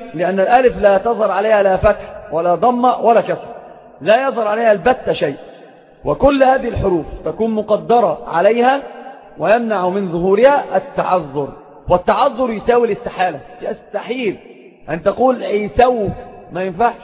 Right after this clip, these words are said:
موسو، ما تقدرش، ليس في اللغة العربية أن تقول ذلك، ما تستطيع. فلا يظهر لا ضمة ولا فتحة ولا كسرة على الألف.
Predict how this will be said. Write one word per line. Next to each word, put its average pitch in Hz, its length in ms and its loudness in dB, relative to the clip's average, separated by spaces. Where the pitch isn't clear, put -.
موسو، 240 560 0
ما 190 160 -8
تقدرش، 202 400 -2
ليس 254 320 0
في 220 100 -2
اللغة 233 180 0
العربية 202 360 0
أن 185 80 -6
تقول 190 200 -6
ذلك، 160 360 -4
ما 226 120 0
تستطيع. 196 540 -4
فلا 269 280 4
يظهر 220 240 2
لا 208 180 4
ضمة 226 380 2
ولا 226 240 4
فتحة 202 360 0
ولا 208 160 4
كسرة 196 340 -2
على 190 280 0
الألف. 139 300 -4